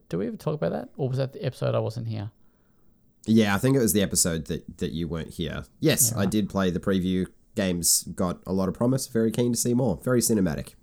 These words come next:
Speaker 1: Cool. May, May fifth for that one. Um, and a new game called Warstride. I think it's a new game. I'm not really actually too sure.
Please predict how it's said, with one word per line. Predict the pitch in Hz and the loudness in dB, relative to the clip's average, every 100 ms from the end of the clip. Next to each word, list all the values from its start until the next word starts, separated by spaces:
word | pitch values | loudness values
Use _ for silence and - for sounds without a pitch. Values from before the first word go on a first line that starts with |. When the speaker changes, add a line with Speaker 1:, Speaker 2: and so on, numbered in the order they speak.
| _ - | _ -10
Speaker 1:
Cool. | - 139 135 - - | -2 0 -2 -8 -6
May, | 117 | -6
May | 120 113 110 | -4 -4 -4
fifth | - - 113 - _ _ _ _ _ _ - | -8 -6 -6 -8 _ _ _ _ _ _ -4
for | 113 | 2
that | 120 - | 2 2
one. | 131 139 160 165 - - | 0 0 -2 -6 -12 -8
Um, | 110 107 110 113 113 110 113 113 113 113 _ _ _ _ _ _ _ _ | -6 -4 -4 -4 -4 -6 -6 -6 -8 -10 _ _ _ _ _ _ _ _
and | - 117 120 | -2 0 2
a | 120 | 2
new | 131 135 | 2 2
game | 127 120 | 0 0
called | 123 117 117 127 | 0 0 -2 -4
Warstride. | 113 113 - - | -4 -4 -4 -6
I | 123 | -4
think | 156 | -2
it's | 131 - | -4 -4
a | |
new | 107 | -4
game. | 101 98 101 | -4 -4 -4
I'm | 104 110 | -4 -4
not | 110 - | -8 -6
really | 120 | -4
actually | 117 - 120 | -4 -6 -8
too | - 107 | -6 -6
sure. | 117 107 | -2 -2